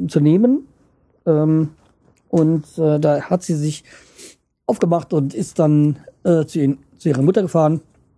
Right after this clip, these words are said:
Und, äh, ja, ich hab gesagt, ja, ich nehm auch frei, aber ich bleib zu Hause, weil, ja, sag ich's ja doch, äh, ich mach's Treppenhaus. Ich wollte schon lange das Treppenhaus, ähm,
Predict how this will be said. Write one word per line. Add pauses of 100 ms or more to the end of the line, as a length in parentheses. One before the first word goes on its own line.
(880)
Und,
äh, (480)
ja, (1000)
ich
hab
gesagt,
ja,
ich
nehm
auch
frei,
aber
ich
bleib
zu
Hause,
weil, (840)
ja,
sag
ich's
ja
doch,
äh, (120)
ich
mach's
Treppenhaus. (380)
Ich
wollte
schon
lange
das
Treppenhaus,
ähm,